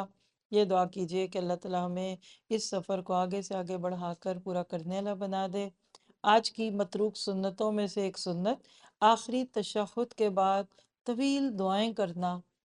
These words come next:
ये नबी सल्लल्लाहु अलैहि वसल्लम की सुन्नत थी। हम अमूमन एक ही दुआ करते हैं कभी, कौन सी? "रब्बना आतिना फिद दुनिया", कुछ करते हैं, कुछ "रब्बी जालनी मुकीम अस्सलात", ये भी कर सकते हैं, लेकिन सुन्नत क्या थी?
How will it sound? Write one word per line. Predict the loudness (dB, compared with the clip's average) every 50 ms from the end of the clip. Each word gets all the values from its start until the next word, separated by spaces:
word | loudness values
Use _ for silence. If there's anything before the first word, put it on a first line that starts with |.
| _ _
ये | 0 2
नबी | 2 2 0
सल्लल्लाहु | 0 -2 -2
अलैहि |
वसल्लम | 0 0 0 0 0 0 -2
की | -4 -4 -4
सुन्नत | -4 -4 -4 -2 -2 -2 -4 -2
थी। | -4 -4 -4 -4 -6 _ -16 -20 -20 -8 -2
हम | 0 0 2 2 0 0
अमूमन | 0 0 2 2 2 2 2 2 0 -2 -8 -14 _ _ _ _ _ _ _ _ _ _
एक | 2 2 2 2 0 0
ही | 0
दुआ | 0 0 0 0
करते | -2 -4 -6 -6 _ -6 -4
हैं | -4 -4
कभी, | -4 -6 -4 -4 -6 -6 -8 -12 _ _ _ _ -4
कौन | -2 -2 -2 -2
सी? | -2 -2 -4 -4 -4 -6 _ _ _ _ _ _ _ _ _ _ _ _ _ _ _ _ _ _ _ _
"रब्बना | -2 -2 -2 0 -2 0 0 0 0 0
आतिना | -2 -2 -2 -2 -2 0
फिद | 0 -2 0 0
दुनिया", | 0 0 0 0 0 -2 -2
कुछ | -2 -4 -4 -4
करते | -6 -6 -6 -6 -6 -6 -4
हैं, | -4 -6 -6 -4
कुछ | -2 -2 -2 -2 -2 -8 -18 _ _ _ _ _ _ _ _ _ _ _ _ _ _ _ -2
"रब्बी | 0 0 2 2 0 2
जालनी | 4 4 4 4 4 2 0 -2
मुकीम | -2 -2 -2 -2 -2 -2 0 -2 -2
अस्सलात", | -2 0 0 2 4 6 4 4 2 0 _ _ _ _ _ _ _ _ _ _ _ _ _ -2
ये | 0 2
भी | 2 2
कर | 2 2 2 2
सकते | -2 -4 -6 -4 _ 0 2
हैं, | 2 2 -2 -6 -12 -20 -20 _ _ 4
लेकिन | 4 4 4 4 0 -2 -2
सुन्नत | 0 0 2 4 4 4 4 4
क्या | 6 6 6 6
थी? | 6 2 -2 -4